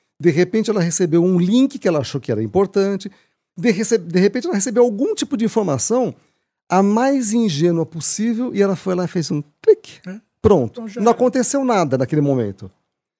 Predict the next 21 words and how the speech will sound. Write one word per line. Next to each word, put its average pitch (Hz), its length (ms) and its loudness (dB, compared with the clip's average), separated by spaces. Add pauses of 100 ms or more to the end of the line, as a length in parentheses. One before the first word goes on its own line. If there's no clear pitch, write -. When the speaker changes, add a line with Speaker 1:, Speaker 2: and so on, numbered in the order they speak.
(380)
Speaker 1:
Mas 139 400 4
o 156 160 4
the 139 140 4
day 160 220 4
after, 165 480 4
Speaker 2:
Abriu 165 140 -2
Speaker 1:
ele 147 100 8
é - 40 8
Speaker 2:
a - 20 4
porta. 165 160 6
Speaker 1:
danoso. 104 400 2 (320)
Speaker 2:
É. 160 60 -2
Speaker 1:
Ele 170 120 2
abriu 165 320 0
a 202 80 0
porta 180 460 -4
pra 175 140 -8
que 180 160 -12 (100)
isso 180 260 -8
acontecesse. 170 520 -10
Então, 220 240 -6